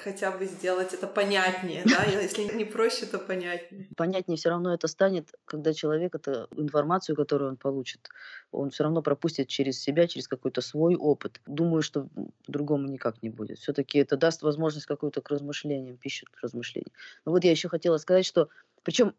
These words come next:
Speaker 2: интерпретации, допустим, клиента, э, психотерапевта могут вообще тоже не совпадать с реальностью. То есть вот он говорит одно, а в реальности его жизнь
Speaker 1: Мгм.
Speaker 2: улучшается. Но он на этом не делает акцент, а делает акцент, например, там, на каких-то других вещах,
Speaker 1: Да.
Speaker 2: понимаешь?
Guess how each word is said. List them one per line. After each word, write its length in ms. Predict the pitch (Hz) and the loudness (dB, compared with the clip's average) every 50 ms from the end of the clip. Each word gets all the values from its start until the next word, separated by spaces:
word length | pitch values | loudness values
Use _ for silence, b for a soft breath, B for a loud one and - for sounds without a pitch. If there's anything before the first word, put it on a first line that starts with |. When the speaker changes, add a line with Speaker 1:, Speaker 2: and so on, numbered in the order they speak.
| _ - | _ -2
Speaker 2:
интерпретации, 920 | 185 190 175 - 190 185 - 208 214 208 220 214 202 202 - - 165 156 151 | -2 0 2 2 2 2 2 0 2 4 4 2 2 2 -2 -2 -2 -2 0
допустим, 680 | 156 147 - - 165 156 - - 156 135 131 - - _ _ _ _ - - | -2 -4 -4 -6 -8 -8 -6 -6 -8 -8 -8 -10 -16 _ _ _ _ -18 -10
клиента, 680 | - 170 180 180 175 190 180 156 147 - 143 131 - - - - | -4 -2 0 2 4 6 4 4 4 2 0 0 0 -2 -8 -16
э, 120 | - 85 - - _ _ | -14 -14 -14 -16 _ _
психотерапевта 840 | - - 160 151 - 147 - 156 151 147 147 - - 247 240 - 170 151 | -10 -8 -6 -4 -4 -4 -2 0 0 0 0 2 0 0 0 0 -2 -2
могут 280 | 165 185 190 180 160 - | 0 0 -2 -2 0 2
вообще 300 | 170 165 - - - 220 | 0 0 2 0 -2 -2
тоже 240 | 208 196 185 175 185 | 0 0 0 0 0
не 100 | 180 170 | -2 -4
совпадать 480 | - - 151 - - 156 160 160 156 - | -4 -6 -6 -4 -2 0 0 0 -2 -2
с 80 | - | 0
реальностью. 520 | 156 151 147 139 131 120 120 - - - - | 2 2 2 2 0 -2 -8 -12 -14 -12 -8
То 80 | - | -8
есть 120 | 143 - 170 | -8 -6 -6
вот 140 | 180 175 | -4 -2
он 160 | 202 196 147 175 | -2 -2 -2 0
говорит 440 | 170 180 175 185 185 190 180 - | 0 2 2 2 2 0 0 0
одно, 340 | 180 175 170 202 247 269 269 b b b b | -2 0 0 0 0 0 0 b b b b
а 100 | 165 156 | 0 2
в 40 | 156 | 2
реальности 460 | 175 202 240 269 247 196 - - - | 2 2 2 0 -2 -4 -8 -8 -10
его 220 | 165 170 165 175 160 | -10 -10 -8 -8 -6
жизнь 240 | 147 196 220 202 - | -4 -4 -4 -4 -6
Speaker 1:
Мгм. 20 | 160 | -10
Speaker 2:
улучшается. 640 | 156 156 156 - - 165 151 131 120 110 - - - _ _ _ _ - | -12 -12 -12 -8 -6 -4 -4 -4 -6 -8 -12 -16 -18 _ _ _ _ -4
Но 140 | - 160 - - | -2 -2 0 2
он 260 | 214 254 269 262 - 180 | 4 4 4 4 2 -2
на 160 | 175 160 180 | -2 0 0
этом 200 | 185 - 165 160 | -2 -2 -4 -8
не 120 | 160 165 | -8 -8
делает 360 | 151 - 156 139 135 127 - | -6 -6 -6 -6 -6 -6 -8
акцент, 360 | 127 - - - 214 240 233 - b b b b | -10 -10 -6 -4 -4 -4 -6 -8 b b b b
а 100 | - 135 | -8 -6
делает 360 | 139 147 185 180 170 151 - 139 | -2 -2 0 0 0 -2 -4 -6
акцент, 340 | 127 - - 196 196 - | -6 -4 -4 -4 -4 -6
например, 280 | - - - 127 143 147 | -10 -14 -10 -10 -10 -10
там, 180 | - 120 120 - | -10 -12 -14 -14
на 80 | - | -12
каких-то 400 | - 123 123 - - - - 135 | -12 -12 -10 -10 -10 -10 -8 -8
других 320 | 123 127 131 127 131 135 - - | -8 -8 -10 -8 -10 -10 -10 -10
вещах, 220 | - - - - | -12 -10 -10 -12
Speaker 1:
Да. 100 | - _ | -10 _
Speaker 2:
понимаешь? 440 | 131 131 131 147 170 175 165 - | -10 -8 -6 -6 -8 -8 -10 -14